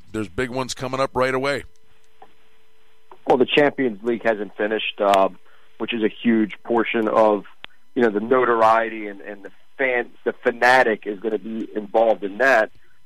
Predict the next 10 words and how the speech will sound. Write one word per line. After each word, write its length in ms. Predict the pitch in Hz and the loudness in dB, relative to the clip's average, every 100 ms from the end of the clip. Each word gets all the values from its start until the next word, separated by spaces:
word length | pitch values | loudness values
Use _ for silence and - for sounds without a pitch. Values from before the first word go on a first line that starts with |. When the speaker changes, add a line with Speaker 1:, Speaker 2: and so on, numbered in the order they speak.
| - | -18
Speaker 2:
where 320 | - 113 107 101 | -4 2 2 2
he 220 | - 123 | -4 -10
just 180 | 113 - | -10 -2
wants 220 | 110 - | -2 0
to 80 | 104 | 2
watch 320 | 104 104 - | 6 6 4
it. 100 | 104 | -2
It's 160 | 95 - - | -2 -6 -14
nationally 600 | 98 101 101 - 107 101 | -2 2 2 -2 -8 -8
televised 680 | - 95 98 95 95 95 | 0 2 4 4 4 2